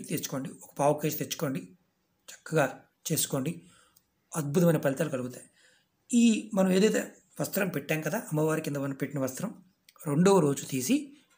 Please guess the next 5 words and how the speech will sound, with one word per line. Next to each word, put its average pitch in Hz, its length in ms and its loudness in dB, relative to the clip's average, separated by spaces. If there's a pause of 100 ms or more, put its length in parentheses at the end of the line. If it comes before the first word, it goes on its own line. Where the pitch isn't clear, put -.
మీరు 151 220 2 (400)
ఎక్కడైనా 131 440 -2
సరే, 180 240 -4 (400)
ఏ 170 120 2
చెట్టుకైనా, 127 540 -2